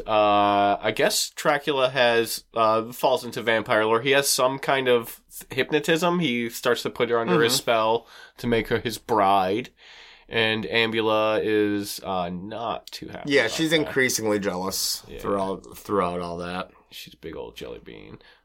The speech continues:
Speaker 1: Um, but yeah, yeah, Dracula informs her that, uh, well, if she doesn't return to her coffin by sunrise, she will permanently be a vampire. And I think,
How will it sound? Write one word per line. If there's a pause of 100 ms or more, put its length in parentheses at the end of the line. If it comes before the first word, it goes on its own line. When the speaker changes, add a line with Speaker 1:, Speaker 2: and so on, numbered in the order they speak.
(120)
Speaker 1:
Um,
but
yeah, (160)
yeah,
Dracula
informs
her
that,
uh, (1080)
well,
if
she
doesn't
return
to
her
coffin
by
sunrise,
she
will (120)
permanently
be (120)
a
vampire.
And (140)
I
think,